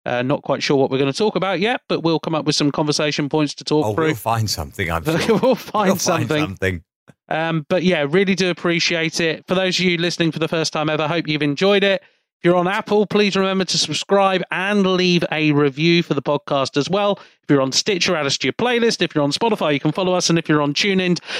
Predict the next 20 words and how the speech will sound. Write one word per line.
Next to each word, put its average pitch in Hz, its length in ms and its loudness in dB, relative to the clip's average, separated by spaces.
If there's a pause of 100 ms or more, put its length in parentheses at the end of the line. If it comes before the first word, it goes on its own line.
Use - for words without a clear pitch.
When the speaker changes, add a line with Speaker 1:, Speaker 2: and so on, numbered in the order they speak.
(100)
Speaker 1:
then 170 180 2
you 175 120 4
can 180 180 2
favourite 180 640 -2
us 180 260 0
as 165 220 2
well. 185 200 2
More 190 220 2
importantly, 175 560 2 (240)
and 170 200 2
finally, 214 420 4
we 156 120 2
can 165 160 2
say 196 240 0
this 143 180 0
and 156 80 2
everybody's 180 360 2
gonna 170 220 0
hear 185 220 0
it. 143 180 -2